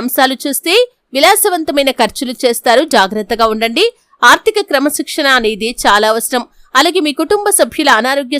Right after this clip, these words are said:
సమస్యల నిమిత్తం కొంత డబ్బు ఖర్చయ్యే అవకాశాలు కూడా కనిపిస్తున్నాయి. రాజకీయ రంగంలోని వారు ఈ రోజు పై స్థానంలో ఉన్నటువంటి రాజకీయ నేతలను కలుసుకుంటారు. విదేశాల్లో ఉన్న వ్యక్తులు స్వదేశంలో ఉన్నటువంటి వారి యొక్క కుటుంబ సభ్యుల నుండి ఒక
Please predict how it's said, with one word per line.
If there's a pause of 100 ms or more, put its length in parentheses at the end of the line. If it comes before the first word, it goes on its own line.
సమస్యల
నిమిత్తం (340)
కొంత (160)
డబ్బు (100)
ఖర్చయ్యే
అవకాశాలు
కూడా
కనిపిస్తున్నాయి. (380)
రాజకీయ
రంగంలోని
వారు (220)
ఈ
రోజు (360)
పై (120)
స్థానంలో
ఉన్నటువంటి (100)
రాజకీయ
నేతలను
కలుసుకుంటారు. (340)
విదేశాల్లో
ఉన్న
వ్యక్తులు (180)
స్వదేశంలో
ఉన్నటువంటి (400)
వారి
యొక్క (320)
కుటుంబ (140)
సభ్యుల
నుండి (100)
ఒక